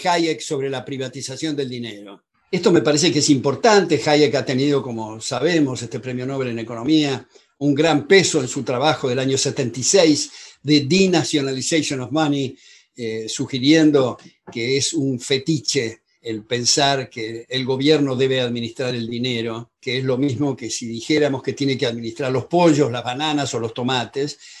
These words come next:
y que es también, digamos, un insulto a la inteligencia, el atar la soberanía a esos papelitos pintados generalmente sin respaldo de ninguna naturaleza.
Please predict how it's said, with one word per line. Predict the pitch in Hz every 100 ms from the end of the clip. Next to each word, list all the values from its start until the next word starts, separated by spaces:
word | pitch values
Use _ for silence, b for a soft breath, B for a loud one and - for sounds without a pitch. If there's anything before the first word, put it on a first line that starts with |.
| B _
y | 127 113 107 110 110
que | 127 120 143
es | -
también, | 120 117 175 208 190 139 113 _ _ _
digamos, | 127 123 131 139 135 123
un | 139
insulto | 135 127 151 143 143
a |
la | 127
inteligencia, | 123 131 120 - 151 143 123 135 120 - b b b
el | 139 151
atar | 170 165 180 175
la | 165 143
soberanía | - 170 151 147 139 180 190 143 120 104 _ _ _ -
a | 120
esos | 127 143
papelitos | - 135 131 139 147 143
pintados | 135 120 143 139 127
generalmente | 127 120 123 120 127 120 120
sin | - 120 113 - _ _ _
respaldo | 123 120 - 143 131 120
de | 117
ninguna | 120 127 123
naturaleza. | 117 107 117 120 117 107 -